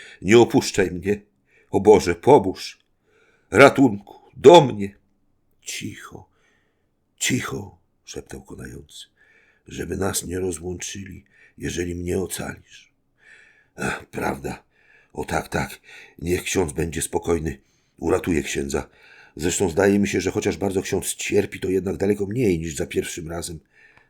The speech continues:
„Ach, nie łudź się. Mniej cierpię, bo mam mniej siły, żeby cierpieć. W twoim wieku można mieć wiarę w życie. To przywilej i cecha młodości.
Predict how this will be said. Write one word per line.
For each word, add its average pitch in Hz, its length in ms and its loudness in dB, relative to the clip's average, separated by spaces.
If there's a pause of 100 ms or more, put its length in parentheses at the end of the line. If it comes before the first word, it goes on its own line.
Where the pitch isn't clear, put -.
(240)
„Ach, 135 400 -4 (600)
nie 131 320 4
łudź 104 240 0
się. - 180 -8 (840)
Mniej 117 380 0
cierpię, 123 440 2
bo 113 120 -4
mam 113 300 -4
mniej 117 320 -8
siły, 120 360 -8
żeby - 240 -8
cierpieć. - 540 -10 (640)
W - 100 -20
twoim 107 280 0
wieku 120 300 4
można 123 340 -4
mieć 110 220 -6
wiarę 113 260 -2
w 87 40 -6
życie. 101 420 -8 (180)
To - 100 -18
przywilej 71 520 -4
i 69 40 -12
cecha 76 280 -8
młodości. 73 680 -10